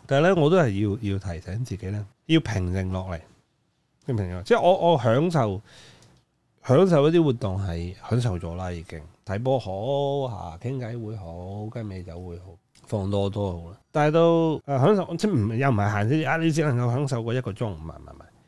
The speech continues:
即係譬如返到屋企啦，已經係沖完涼啦，或者譬如話熱刺場波完咗，要兩點鐘啲咯，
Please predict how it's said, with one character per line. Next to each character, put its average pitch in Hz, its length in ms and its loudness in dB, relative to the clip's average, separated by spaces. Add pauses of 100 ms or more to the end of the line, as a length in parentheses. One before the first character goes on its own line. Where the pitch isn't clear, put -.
(380)
即 - 80 -6
係 175 40 4
譬 - 40 8
如 147 40 6
返 160 160 2
到 151 120 2
屋 135 40 0
企 123 120 0
啦， 120 160 2
已 - 20 0
經 131 140 -2
係 117 40 -6
沖 131 200 -4
完 - 20 -4
涼 78 180 -10
啦， 80 120 -14
或 85 120 -12
者 120 100 -2
譬 123 100 -2
如 104 100 -2
話 87 60 -4
熱 90 140 -6
刺 110 140 -8
場 85 200 -8
波 117 100 -4
完 117 80 -4
咗， 85 320 -8
要 110 140 -6
兩 87 260 -4
點 98 180 -6
鐘 113 60 -6
啲 113 320 -6
咯， 85 180 -10